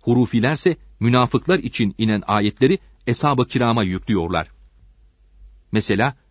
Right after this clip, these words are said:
Mücadele sekiz, Münafıkun bir, Muhammed on altı gibi. Bu iftiralara Huceci Katiye kitabı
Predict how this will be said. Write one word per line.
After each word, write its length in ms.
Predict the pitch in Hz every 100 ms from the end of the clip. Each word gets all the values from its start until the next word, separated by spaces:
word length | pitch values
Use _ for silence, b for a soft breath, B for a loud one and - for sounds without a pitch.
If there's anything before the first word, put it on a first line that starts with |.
| - _ -
Mücadele 560 | 110 127 120 110 101
sekiz, 480 | - 101 - 131 - _ _ _ _ - -
Münafıkun 760 | 120 151 151 - - 110 92 82 113
bir, 240 | 127 - _ _ - -
Muhammed 480 | 117 139 120 120 -
on 120 | 123 107
altı 260 | 85 -
gibi. 260 | 90 85 76 _ _ _ _ _ _ _ - 107
Bu 180 | 147 127
iftiralara 680 | 110 - 107 101 101 120 135 b b _ _
Huceci 480 | - 123 180 156 151
Katiye 480 | 131 - 139 165
kitabı 420 | - 107 95 120